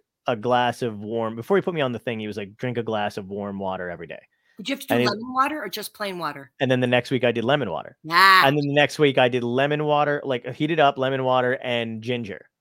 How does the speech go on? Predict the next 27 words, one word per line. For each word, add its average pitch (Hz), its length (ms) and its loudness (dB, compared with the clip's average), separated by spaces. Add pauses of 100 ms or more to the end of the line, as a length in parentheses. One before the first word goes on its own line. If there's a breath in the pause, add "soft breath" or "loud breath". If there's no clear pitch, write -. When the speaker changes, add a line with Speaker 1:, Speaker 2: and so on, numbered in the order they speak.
(280)
Speaker 1:
and 208 160 -2
Speaker 2:
Okay. 123 100 -2
Speaker 1:
drank 120 300 -2
that. 117 240 -2
So 139 100 -2
it 127 40 -2
was, 127 120 -4
like, 127 120 -2
a 120 60 -4
three-week 185 580 -4
process 156 440 -6
with 135 120 -12
the, 135 80 -8
Speaker 2:
Yeah. 233 160 2
Speaker 1:
with 147 100 -2
the 127 80 -10
liquids 117 540 -10 (600)
and 135 200 -4
then 131 420 -2
starting 127 460 -4
the 120 80 -8
diet, 123 420 0
th-, 120 100 -12
like, 120 200 -8
the 123 160 -4
actual 120 300 -6
food 139 380 -6